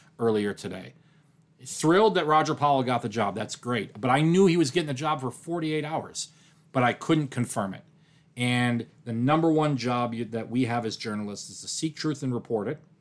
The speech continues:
I was seeking the truth, and I wanted to report it. I, but, but the, the two people that mattered the most in all of this were Roger Powell and Charles Small.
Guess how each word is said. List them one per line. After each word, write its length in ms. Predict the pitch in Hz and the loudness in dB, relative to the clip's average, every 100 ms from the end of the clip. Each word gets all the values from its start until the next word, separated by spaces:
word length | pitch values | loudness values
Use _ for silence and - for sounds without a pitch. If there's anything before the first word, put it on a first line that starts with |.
| _ _ _ - | _ _ _ -8
I 120 | 107 | -2
was 160 | 120 | 0
seeking 400 | - 190 - 185 | 2 2 2 0
the 80 | 160 | 0
truth, 460 | 147 240 185 - - _ _ _ _ _ _ - | 0 0 -2 -4 -16 _ _ _ _ _ _ -4
and 180 | 127 | 2
I 60 | 135 | 4
wanted 360 | 131 165 208 180 | 4 4 4 2
to 60 | |
report 440 | 165 160 - 226 151 | 2 2 4 4 2
it. 100 | - | -6
I, 140 | 120 127 | -4 -4
but, 440 | - - 127 - | -4 -6 -6 -4
but 240 | 135 127 - 120 | -4 -4 -6 -6
the, 340 | 120 113 110 - - _ | -2 0 -2 -10 -20 _
the 100 | 113 | -6
two 320 | - - 226 | -4 0 2
people 320 | 240 214 185 175 | 2 0 2 2
that 140 | 151 | 2
mattered 320 | 135 135 135 | 2 0 0
the 60 | 120 | 0
most 340 | 113 107 - | -2 -2 -4
in 80 | 101 | -10
all 180 | 92 92 | -10 -12
of 80 | 92 | -14
this 380 | 110 - - - _ _ _ - | -12 -8 -8 -10 _ _ _ -4
were 120 | 107 | 2
Roger 340 | 117 127 135 | 4 4 2
Powell 340 | 131 113 110 107 | 0 0 0 -2
and 80 | |
Charles 340 | 101 107 107 - | -2 -2 -2 -4
Small. 380 | 98 92 98 | -8 -10 -14